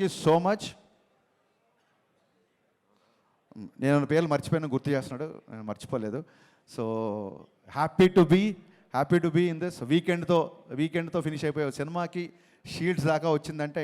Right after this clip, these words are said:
it's a pure, pure, pure teamwork. ఆ, ఇంతకంటే, ఇంతకంటే ఇంకా ఏం చెప్పగలుగుతాం? So సార్, I am still in awestruck watching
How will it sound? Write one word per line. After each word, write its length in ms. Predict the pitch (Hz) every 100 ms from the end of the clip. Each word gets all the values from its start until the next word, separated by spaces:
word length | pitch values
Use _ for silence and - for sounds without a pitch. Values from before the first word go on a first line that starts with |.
| 135
it's 140 | - 127
a 20 | _ -
pure, 300 | 165 175 160 -
pure, 220 | 156 156 147
pure 200 | 147 156 -
teamwork. 440 | 139 143 139 156 - _ _ _ _ _ _ _ _ -
ఆ, 40 | 104 104 104 - 52 - _ -
ఇంతకంటే, 380 | 131 139 143 139 110 131 - _ - -
ఇంతకంటే 400 | 143 131 123 123
ఇంకా 140 | 117 113 101 - _ _ _
ఏం 140 | 135 147 127
చెప్పగలుగుతాం? 480 | 120 127 127 135 - _ - - - - _ -
So 80 | 131 123 120 117 117 - _ _ -
సార్, 240 | 165 202 - - _ _ _ _ _ _ _ _ _ _ _ _ _ _ _ _ _ _ _ _ -
I 100 | 127 143
am 60 | 139 -
still 220 | 185 202 208 156
in 80 | 147 143 - 135
awestruck 460 | 160 190 170 165 - - _ _ _ _ -
watching 360 | 117 139 156